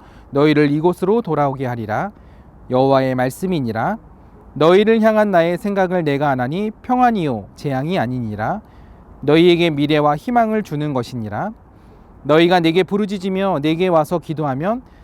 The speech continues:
내가 너희들의 기도를 들을 것이요 너희가 온 마음으로 나를 구하면 나를 찾을 것이요 나를 만나리라. 이것은 여호와의 말씀이니라.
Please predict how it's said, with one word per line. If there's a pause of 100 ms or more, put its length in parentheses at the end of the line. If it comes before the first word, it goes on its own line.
(160)
내가
너희들의
기도를
들을
것이요 (360)
너희가
온
마음으로
나를
구하면
나를
찾을
것이요 (240)
나를
만나리라. (720)
이것은
여호와의
말씀이니라.